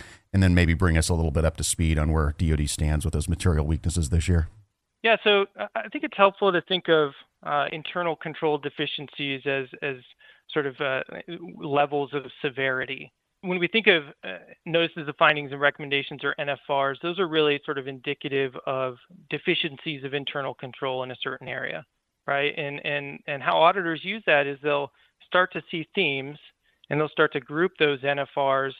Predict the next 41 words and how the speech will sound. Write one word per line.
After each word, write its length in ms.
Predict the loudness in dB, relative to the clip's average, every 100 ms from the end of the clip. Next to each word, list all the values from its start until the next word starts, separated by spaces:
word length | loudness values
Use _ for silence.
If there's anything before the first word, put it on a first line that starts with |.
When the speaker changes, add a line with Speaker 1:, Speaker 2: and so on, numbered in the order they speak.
| -20 _ _ _ -2
Speaker 2:
based 280 | 0 0 -2
on 160 | -2
their 160 | -2 -2
impact 560 | -4 -6 4 4 4
to 80 | -4
the 80 | -10
financial 500 | -6 -8 -8 -12 -14
statements. 500 | -8 -8 -6 -10 -14 -20 -20 _ _ -2
So 80 | 0
the 100 | 4
largest 480 | 6 4 4 -2
impact 460 | -4 0 4 4 2
would 140 | -10
be 160 | -8 -6
what's 200 | -6 -6
called 240 | 0 0 0
a 20 |
material 580 | -6 -4 -4 -2 -4 -6
weakness, 380 | -12 -10 -12 -8
and 100 | 2
that's 220 | 2 4
where, 300 | 4 6 6 -2 -20 -14 -4
uh, 220 | 0 0 2
that 160 | -2 -2
the 100 | -12
group 360 | -4 -4 -2
of 80 | -6 2
findings 640 | 2 4 0 -4 -6 -12 -18 _ _ _
results 540 | -10 -6 2 4 4 2 -12
in 260 | -6 -4 -2
a 240 | -2 -2
reasonable 540 | -4 -4 -2 0 0 0
possibility 840 | 4 2 2 -4 0 0 0 -4
that 280 | -4 -4 -6
management 680 | -4 -2 -2 -2 -2 -2
will 140 | -4 -2
not 220 | 0 0
be 160 | -2 -4
able 180 | -4 -6
to, 360 | -6 -6 -6 -8
to 160 | -12